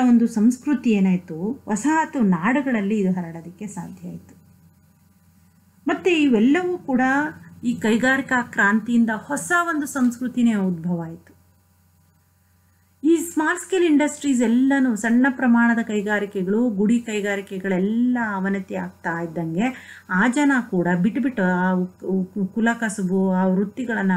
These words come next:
ಬಿಟ್ಬಿಟ್ಟು, ಆ, ಇವು ನಗರಗಳಿಗೆ ಅವರು ಹೊರಟೋದ್ರು. But ಅವರ ಒಂದು ಸ್ಥಿತಿಯನ್ನ ಉತ್ತಮ ಪಡಿಸೋದಕ್ಕೆ ಹೋಗ್ತಾ, ಪಡಿಸ್ಕೊಳ್ಳೋದಕ್ಕೆ ಹೋದ್ರು. ಆದ್ರೆ ಅಲ್ಲಿ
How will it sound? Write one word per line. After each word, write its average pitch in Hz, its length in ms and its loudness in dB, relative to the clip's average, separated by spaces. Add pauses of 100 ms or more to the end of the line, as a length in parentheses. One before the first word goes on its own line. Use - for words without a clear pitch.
ಬಿಟ್ಬಿಟ್ಟು, 175 580 -6
ಆ, - 520 -10 (500)
ಇವು 190 240 4
ನಗರಗಳಿಗೆ 180 640 2 (460)
ಅವರು 175 220 -2
ಹೊರಟೋದ್ರು. - 840 -10 (1000)
But 285 240 0
ಅವರ 226 320 2
ಒಂದು 330 280 2
ಸ್ಥಿತಿಯನ್ನ 311 760 2
ಉತ್ತಮ 277 400 2
ಪಡಿಸೋದಕ್ಕೆ 240 580 -4
ಹೋಗ್ತಾ, 175 460 -2 (280)
ಪಡಿಸ್ಕೊಳ್ಳೋದಕ್ಕೆ 247 680 -2
ಹೋದ್ರು. 180 600 -2 (340)
ಆದ್ರೆ 175 280 0
ಅಲ್ಲಿ 180 400 2